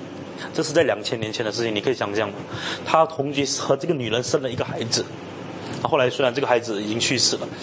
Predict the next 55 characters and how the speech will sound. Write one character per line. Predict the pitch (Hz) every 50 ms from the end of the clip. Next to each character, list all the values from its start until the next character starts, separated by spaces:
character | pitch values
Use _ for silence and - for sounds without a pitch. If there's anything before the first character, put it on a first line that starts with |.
| - - -
不 | -
过 | - 175
你 | 143
可 | 120 -
以 | 160
想 | 156 135
象 | 135
他 | 160 170
的 | 160
生 | - - 170
活 | 151 143 143
放 | - - - 180 165 156 151
荡 | 143 160 143 135
到 | 131
一 | 123
个 | 120 131
程 | - - 107 110 107
度， | 113 104 - - - - - - -
他 | - -
跟 | - - 170 165
这 | 170 175
个 | 175 165
女 | 139 127 117
人 | 113 120 123 147 143
同 | - - - 131 147 147
时 | - - 135
同 | 131 - 127 123 135
居 | 131 131 135 131
的 | 123 120
时 | 104 110
候， | 117 117
又 | 127 143
跟 | 143 135 127 123
其 | - - 131
他 | 123 - 131
女 | 117 113 107
人 | 110 107 110 120 - - - - - - - -
一 | - 143
起 | - - 113 107 101 - - - -
这 | - 139
个 | 135 131
犯 | - 147 139 131
奸 | 123 127 113 113
淫、 | 110 113 120 127
许 | 120 - - 127 113
多 | 123 127
的 | 120
这 | 113 117
个 | 123
事 | 113 - - 113 104
情。 | - - - - - - - - - - - - - -
那 | - 147
有 | 131 127
一 | 135 190
天， | 185 - - 143 135 143 147